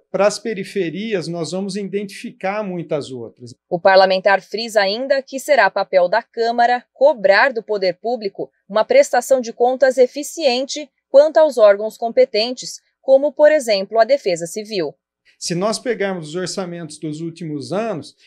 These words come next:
Speaker 1: eles são muito variáveis. Eles acabam, é, é, é, ampliando recursos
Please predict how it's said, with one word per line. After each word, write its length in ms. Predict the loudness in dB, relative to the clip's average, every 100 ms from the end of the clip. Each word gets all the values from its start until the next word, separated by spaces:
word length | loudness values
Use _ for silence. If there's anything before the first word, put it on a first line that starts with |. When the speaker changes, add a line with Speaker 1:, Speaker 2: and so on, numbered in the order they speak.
| _
Speaker 1:
eles 260 | -6 -4 -2
são 220 | -4 -2
muito 360 | -2 -2 -4 -4
variáveis. 880 | -4 -2 -2 -4 -6 -12 -20 -20 _ _ _ _
Eles 380 | -4 -2 -2 -2
acabam, 960 | -4 -4 -4 -4 -6 -6 -8 -10 -12 -12
é, 960 | -12 -10 -8 -8 -8 -10 -8 -8 -10 -14
é, 0 | -18 _ _ _ _
é, 760 | -20 -18 -16 -18 -18 -18 -20 -20 _ _ _
ampliando 800 | -4 -4 -2 -2 -2 -2 -2 -4
recursos 1040 | -6 -8 -6 -4 -2 -2 -6 -18 -20 -20